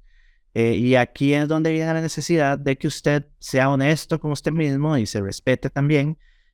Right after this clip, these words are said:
eh, y usted diga, "Bueno, esa actividad dura media hora más", entonces eso me movió la otra actividad, digo, una actividad de media hora ya la eliminó prácticamente. Entonces, no se espere a ver si se le olvida que tenía que hacer esa actividad de media hora o de quince minutos, que probablemente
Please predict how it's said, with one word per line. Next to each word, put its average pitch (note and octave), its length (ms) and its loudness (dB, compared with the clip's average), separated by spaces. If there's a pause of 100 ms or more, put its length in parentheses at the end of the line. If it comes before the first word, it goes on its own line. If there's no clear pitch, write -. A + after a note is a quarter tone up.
(120)
eh, A#2 260 0
y A#2 100 0
usted C3+ 200 -2
diga, B2+ 120 4
"Bueno, D3 200 2
esa A#2+ 220 -2
actividad D3+ 320 0
dura D3+ 180 0
media D3+ 240 0
hora D#3+ 160 0
más", C#3+ 300 0
entonces B2 580 -6
eso A#2+ 380 -2
me B2+ 300 2
movió A#2+ 840 0
la A2+ 140 0
otra D#3 200 -2
actividad, D3+ 520 0
digo, D3+ 380 0
una B2 180 -2
actividad D3 580 0
de A#2 180 -2
media B2 400 0
hora D#3 320 0
ya B2 180 -2
la D#3 100 0
eliminó C3+ 440 -2
prácticamente. C#3 640 -4 (320)
Entonces, E3+ 440 0 (240)
no C#3 180 0
se F#3+ 80 -2
espere E3 580 0
a A2 120 0
ver B2+ 200 0
si E3 200 -2
se D3 220 -2
le B2+ 60 2
olvida B2 560 0
que G#2+ 120 -8
tenía A#2 260 -2
que - 120 -8
hacer C3+ 220 0
esa C3+ 160 -2
actividad A#2 360 -2
de B2+ 60 0
media B2+ 340 0
hora C3+ 180 0
o B2+ 40 2
de A2+ 100 0
quince B2 240 -2
minutos, B2+ 460 -2
que - 80 -14
probablemente C3 760 -2